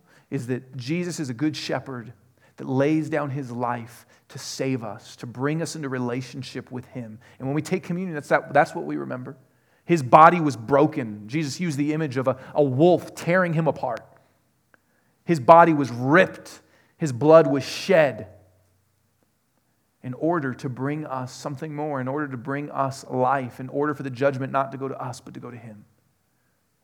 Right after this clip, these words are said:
And if we believe that that's the kind of shepherd he is, you know what happens?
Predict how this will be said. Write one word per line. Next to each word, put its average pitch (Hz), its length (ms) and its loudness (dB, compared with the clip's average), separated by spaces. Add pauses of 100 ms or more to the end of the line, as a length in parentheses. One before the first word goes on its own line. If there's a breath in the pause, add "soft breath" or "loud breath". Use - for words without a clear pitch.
(1200)
And 127 100 -10
if - 100 -12
we 202 100 -2
believe 160 300 0
that 135 100 -8
that's 135 180 0
the 135 80 -12
kind 135 180 -8
of 127 60 -10
shepherd 135 320 -10
he 151 160 -10
is, 170 360 -14
you 127 60 -16
know 135 120 -6
what 156 120 -4
happens? 185 600 -8